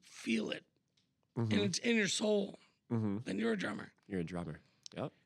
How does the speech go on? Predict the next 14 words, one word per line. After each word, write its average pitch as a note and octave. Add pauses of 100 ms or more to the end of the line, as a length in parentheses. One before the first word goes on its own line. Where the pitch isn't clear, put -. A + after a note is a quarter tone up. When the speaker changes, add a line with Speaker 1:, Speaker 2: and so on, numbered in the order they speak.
(260)
Speaker 1:
With G3+
piano, G#3
guitar, G3+
bass, -
ukulele, A2
everything -
else, - (800)
there's G3 (160)
theory A3
and G#3
everything G#3
else G#3
behind -
it. -